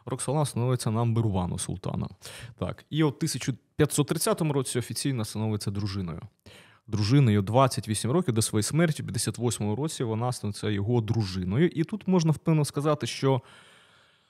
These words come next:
Роксолана — це от могутня людина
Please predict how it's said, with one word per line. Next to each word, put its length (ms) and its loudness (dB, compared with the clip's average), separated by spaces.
Роксолана — 680 8
це 260 0
от 160 2
могутня 420 2
людина 560 0